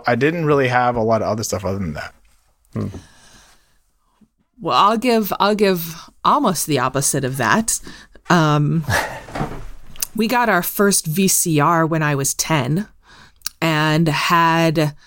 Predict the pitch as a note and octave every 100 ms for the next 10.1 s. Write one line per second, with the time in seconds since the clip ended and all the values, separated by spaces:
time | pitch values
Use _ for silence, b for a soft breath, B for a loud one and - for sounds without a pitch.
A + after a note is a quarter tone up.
0 | b b b - C3+ C3 C#3+ - D#3 D#3
1 | F3 D#3 - C#3 C3+ C#3 C#3 - - D3
2 | C#3 B2+ - - - - _ _ E3 D#3
3 | - D3+ - - D#3 A#2+ - C3 B2+ C#3+
4 | - - C#3+ C#3 C3+ C3+ - - - -
5 | - - - B B B B B B B
6 | B _ - E3 D3+ C#3+ D3 - E3+ E3+
7 | D#3+ D#3+ E3 D3+ D3 D3+ D3 _ _ D#3+
8 | D#3+ - - E3 F3 F#3 G3 F#3 D#3 -
9 | - E3+ D#3 D3+ - D3+ C#3 C3+ B3 -
10 | -